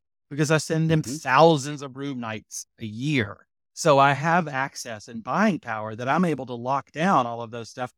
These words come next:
Speaker 1: And that's why we're able to keep true, consistent pricing without adding a percentage when somebody sells something or, "Hey, this changed after you bought it," things like that. We don't do that.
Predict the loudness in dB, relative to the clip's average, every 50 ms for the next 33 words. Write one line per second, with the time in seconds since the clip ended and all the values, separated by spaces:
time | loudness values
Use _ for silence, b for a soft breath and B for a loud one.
0 | _ _ _ _ -8 -4 -4 -2 -2 -4 -4 -4 -2 -2 -2 -2 -2 -2 -2 -2
1 | -4 -6 -8 -10 -14 -16 -18 _ _ -6 -4 -4 -4 -6 _ _ _ _ _ _
2 | -10 -6 -2 0 2 2 2 0 -2 -4 -8 -6 -4 -6 -6 -6 -8 -14 -12 _
3 | 0 0 0 0 0 -4 -8 -8 -8 -8 -8 -6 -4 -2 -2 -2 -2 _ _ _
4 | _ _ _ _ -2 2 4 4 6 4 2 0 -2 -2 -4 -4 -4 0 0 2
5 | 2 2 0 -2 -6 -14 -14 -10 -8 -6 -4 -4 -4 -4 -4 -2 -2 -2 -2 -2
6 | -4 -4 -4 -4 -6 -10 -8 -6 -4 -4 -6 -6 _ _ _ _ _ 2 2 4
7 | 4 4 0 -2 -4 -4 -2 0 2 2 2 0 -2 -4 -4 -6 -8 -8 -8 _
8 | -16 -14 -12 -12 -6 0 2 4 4 4 2 -4 -10 _ -14 -12 -10 -8 -6 -6
9 | -6 -4 -4 -4 -4 -4 0 4 4 4 4 4 0 -2 -2 -2 -2 -4 -6 -10
10 | -14 -16